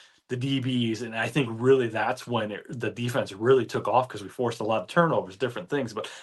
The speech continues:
I can go on and on, uh, about what you, you talked about with the coaching staff, but that is, I think, more so than probably any free agent.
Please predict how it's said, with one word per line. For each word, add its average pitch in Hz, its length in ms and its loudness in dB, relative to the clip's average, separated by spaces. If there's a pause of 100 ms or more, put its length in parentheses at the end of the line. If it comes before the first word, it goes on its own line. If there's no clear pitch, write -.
I 156 60 8
can 175 100 4
go 151 140 8
on 135 260 6
and 117 80 -2
on, 110 280 2 (300)
uh, 110 160 2
about 113 260 2
what 110 160 -6
you, 123 220 -4
you 120 180 -6
talked 117 260 2
about 107 180 2
with 101 100 -4
the - 60 -6
coaching 107 320 -4
staff, 101 280 -4
but 104 160 0 (380)
that 127 320 6
is, 120 220 0
I 123 160 -2
think, 120 300 -2 (540)
more 131 300 8
so 131 280 6
than 113 200 -4
probably 120 320 4
any 127 180 -6
free 117 380 -4
agent. 120 440 -6